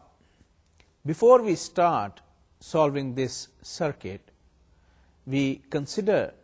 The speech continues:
that there is an amount of current I one which is flowing through the circuit۔ Now, because all the three resistances, apparently they are in series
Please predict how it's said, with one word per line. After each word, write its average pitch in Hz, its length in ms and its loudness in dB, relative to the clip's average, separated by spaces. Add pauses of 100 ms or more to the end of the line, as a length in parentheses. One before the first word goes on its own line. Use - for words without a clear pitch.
that 120 520 -4 (840)
there 131 520 0 (840)
is 135 340 -6
an 123 300 -6 (280)
amount 175 360 -2
of 120 220 0 (200)
current 110 460 -2 (280)
I 113 180 -4 (140)
one 120 260 -2 (300)
which 120 140 -8
is 123 280 -6
flowing 156 340 -2 (240)
through 120 300 -6
the 107 140 -6
circuit۔ 110 500 -12 (1080)
Now, 147 220 2
because 156 560 4 (200)
all 220 240 4
the 208 140 0
three 175 320 -2
resistances, 147 1040 -6 (100)
apparently 165 680 -2 (240)
they 156 120 2 (120)
are 117 120 -2 (120)
in 135 180 -6
series 175 540 -4